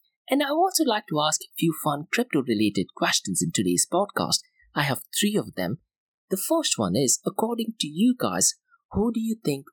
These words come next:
wins the meme coin war between Dogecoin and Shiba Inu coin? The second question is, who wins the stable coin war?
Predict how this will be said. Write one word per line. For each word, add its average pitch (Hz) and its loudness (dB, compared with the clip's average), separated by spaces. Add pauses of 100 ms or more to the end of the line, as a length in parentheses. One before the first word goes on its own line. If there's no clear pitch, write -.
(100)
wins 147 -2
the 107 0
meme 165 2
coin 98 2
war 143 0 (360)
between 107 -4
Dogecoin 143 -2 (160)
and 113 -10
Shiba 98 0 (100)
Inu 175 2
coin? - -4 (640)
The 120 0
second 113 -2
question 95 -2
is, 127 2 (380)
who 208 0
wins 160 -4 (180)
the 120 -2
stable 151 2 (140)
coin 87 0
war? 120 0